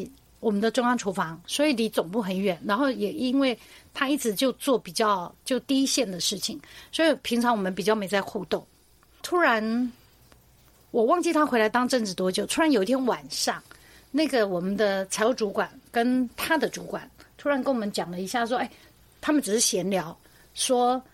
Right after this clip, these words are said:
这个年轻人要请一段时间的假，好，没有回来，所以他后面的假会怎么排，他们两个只是这样谈。那基本上我们都信任主管，我不会去插手，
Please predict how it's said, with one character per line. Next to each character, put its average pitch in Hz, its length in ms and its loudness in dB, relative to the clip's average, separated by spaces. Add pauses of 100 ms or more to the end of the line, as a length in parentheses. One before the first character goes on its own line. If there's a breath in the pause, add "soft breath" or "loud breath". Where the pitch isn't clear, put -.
(260 soft breath)
这 339 160 0
个 262 100 2
年 208 200 -2
轻 226 160 -2
人 185 380 -2
要 220 280 0
请 180 320 -2
一 214 120 -2
段 240 180 2
时 180 180 -6
间 190 180 -6
的 180 100 -4
假， 170 280 -4 (420)
好， 180 280 -4 (220)
没 220 100 0
有 220 100 4
回 190 180 -8
来， 160 240 -6
所 - 160 -2
以 247 40 2
他 233 180 0
后 220 80 -2
面 233 180 2
的 185 40 -2
假 185 200 -2
会 214 140 -4
怎 165 140 -8
么 156 120 -12
排， - 240 -8
他 196 100 -2
们 233 120 -2
两 165 140 -8
个 165 80 -8
只 - 100 -8
是 175 80 -8
这 190 100 -6
样 180 200 -6
谈。 160 240 -8 (240 loud breath)
那 311 100 2
基 320 120 -2
本 240 120 2
上 247 100 2
我 226 40 0
们 190 80 -2
都 202 100 2
信 226 180 -2
任 208 120 -2
主 196 100 -6
管， 185 160 -2
我 170 80 -4
不 185 140 -2
会 208 100 2
去 214 220 -4
插 196 260 -4
手， - 180 -4